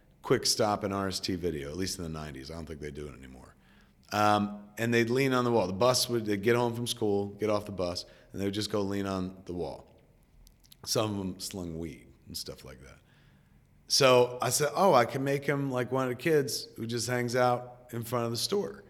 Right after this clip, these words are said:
you know, and give him all the funny things he ever says in real life." And I said, "But I don't want him to be engaged in conversation. Like, Dante and Randall are dialogue driven. They need each other back and forth."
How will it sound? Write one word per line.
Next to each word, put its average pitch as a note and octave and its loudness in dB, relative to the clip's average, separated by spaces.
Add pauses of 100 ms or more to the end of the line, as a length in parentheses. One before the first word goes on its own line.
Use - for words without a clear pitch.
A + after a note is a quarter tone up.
(680)
you C#3+ -2
know, A#2+ 2
and A#2 -2
give B2 4
him A#2+ 2
all A#2+ 4
the A#2 2
funny B2+ -2
things A#2+ -4
he A#2+ 0
ever A2+ -2
says B2 0
in A2 -6
real A2 0
life." B2 -4
And G#2+ -8 (380)
I - -10
said, A#2 -4
"But - 2 (460)
I - -4
don't F3+ 0
want D3+ 0
him C#3+ -2
to B2+ -2
be A#2+ 0
engaged A2+ 2
in G2+ -8
conversation. A2+ -2
Like, F2+ -8
Dante A#2 -4
and G2+ -8
Randall A2 -4
are G2+ -4
dialogue G#2+ -6
driven. C#2+ -18 (240)
They G2 -10
need A#2 -6
each G2 -8
other D#2 -14
back E2+ -14
and E2 -16
forth." - -18